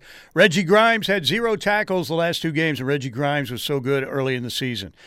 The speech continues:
Um, where was the one? Uh, is there any chance that Brent takes over the defensive play calling?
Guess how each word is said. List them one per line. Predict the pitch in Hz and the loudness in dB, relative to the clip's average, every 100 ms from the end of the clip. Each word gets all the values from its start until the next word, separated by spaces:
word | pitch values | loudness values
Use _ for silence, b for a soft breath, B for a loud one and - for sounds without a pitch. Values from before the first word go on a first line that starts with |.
| B B B | B B B
Um, | - 143 147 147 139 135 135 127 120 107 | 0 4 4 4 4 2 0 -4 -8 -12
where | - 156 | -12 -10
was | 160 110 | -8 -8
the | 135 | -8
one? | 123 127 127 120 120 117 - | -6 -6 -4 -6 -6 -10 -10
Uh, | 123 110 104 107 104 | -8 -6 -6 -8 -8
is | 143 117 | -6 -2
there | 139 | -2
any | 165 160 | -2 -4
chance | - 165 165 165 - | -4 -2 -2 -4 -6
that | 143 120 | -6 -6
Brent | 120 156 156 - | -4 -4 -4 -4
takes | 143 139 151 | -2 -2 -2
over | 143 139 | 0 -2
the | 120 | -4
defensive | 113 127 135 143 127 123 95 | -6 -6 -4 -4 -4 -8 -10
play | - 135 131 | -6 -4 -6
calling? | - 117 98 90 85 78 78 | -6 -6 -6 -8 -12 -14 -18